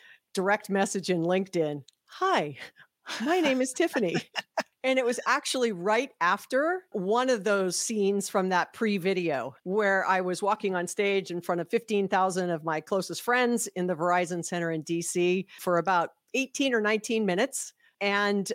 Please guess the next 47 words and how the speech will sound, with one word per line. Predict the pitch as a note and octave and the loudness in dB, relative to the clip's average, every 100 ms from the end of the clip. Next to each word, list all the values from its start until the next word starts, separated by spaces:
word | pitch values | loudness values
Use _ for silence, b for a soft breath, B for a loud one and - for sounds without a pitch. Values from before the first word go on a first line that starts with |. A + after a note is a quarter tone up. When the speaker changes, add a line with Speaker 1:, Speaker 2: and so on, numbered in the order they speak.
| - | -2
Speaker 1:
I | F#3 G3 F#3+ - | 0 2 0 -4
said, | - G#3 F#3 | -2 0 0
"I'd | F#3+ | 0
love | F#3+ G3 | 0 -2
to | G3 | -2
send | F#3 G#3 G3 | -2 0 0
you | F3+ F#3+ F#3+ - | 2 2 2 -2
a | |
copy | - F#3 F3+ G3 E3+ | -2 0 0 0 0
of | D#3+ | 0
it. | E3 D#3+ | -2 -2
And | E3 | -2
then | F3 | 0
I'd | F3 D#3+ | 0 0
love | F3+ F3 | 0 -2
to | F#3 | -2
get | F3+ - | -2 -2
feedback | F#3 G#3 F3 D3+ | -6 -2 0 0
on | D#3+ D3+ | -2 -2
how | G3 G3 - | 0 0 2
I | G#3 A#3+ | 0 0
could | - F#3+ F#3 - b b b | -2 -2 -2 -6 b b b
become | G3+ - G#3+ A3 | -10 -6 -2 0
a | |
better | G3+ G3+ G3 | 0 0 0
storyteller, | F#3 - G3 A#3 A#3+ - D#3+ - - | -2 -2 -2 -2 -2 -2 -4 -4 -4
right, | E3 F#3 - | 0 0 2
on | E3 | -2
stage." | D#3+ - G#3 D3+ - - B B B B B _ _ - | -2 0 0 0 -2 -10 B B B B B _ _ -4
And | B3 | 0
I | B3 | 0
didn't | A#3+ D#4+ | 0 0
hear | D4 C4 | 2 2
anything. | A3 A3 A3+ C#4 | 0 0 -2 -2
A | |
couple | - B3+ B3+ C4 | -2 -4 0 0
weeks | A#3+ - | 0 0
went | A3+ G#3 | -2 0
by | A3 G#3+ G#3 | -2 0 0
and | F#3+ | 2
I | F3+ | 0
was | F3+ | 0
like, | F3 D#3 _ - | -4 -6 _ -12
"Oh," | - - | -10 -12
I | - - | -14 -16
was | A3+ - | -12 -10
crushed. | - A3+ F#3 - - - | -2 2 2 2 -2 -2